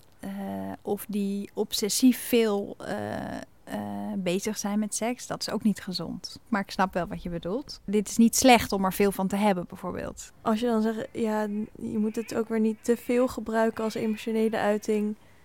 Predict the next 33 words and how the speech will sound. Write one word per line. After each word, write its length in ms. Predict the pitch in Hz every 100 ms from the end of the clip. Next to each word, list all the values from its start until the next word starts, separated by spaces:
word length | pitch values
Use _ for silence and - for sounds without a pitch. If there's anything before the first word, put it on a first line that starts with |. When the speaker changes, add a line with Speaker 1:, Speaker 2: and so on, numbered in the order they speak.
| - -
Speaker 2:
Is 160 | 226 -
het 100 | 233
dan 160 | 220
toch 240 | - 277 -
een 120 | 240
fysieke 840 | - 226 247 - 262 240 233 - - - _ _ _ _ _ _ _ _ _
behoefte? 360 | - 262 - 285
Is, 340 | 269 - 226
kunnen 160 | - -
we 100 | -
het 140 | 254 247
vergelijken 440 | 247 247 233 226
met 140 | 233 226
die 140 | 214
huidhonger 680 | 202 226 - 240 240 247 233
van, 260 | 220 214
"We 60 | 214
hebben 260 | 220 226 226
het 100 | 214
nou 140 | 214
eenmaal 200 | 214 214
nodig 600 | 208 214 233 247 247 - -
en 180 | 214 208 208 - - -
het 80 | -
is 80 | 226
ook 160 | 226
gezond"? 760 | - 202 220 233 240 240 - -
Eh, 60 | - 208 208 208 220
zeg 100 | -
maar, 200 | 214 233 208
waar 240 | 226 247
zit 180 | 262
er, 120 | 240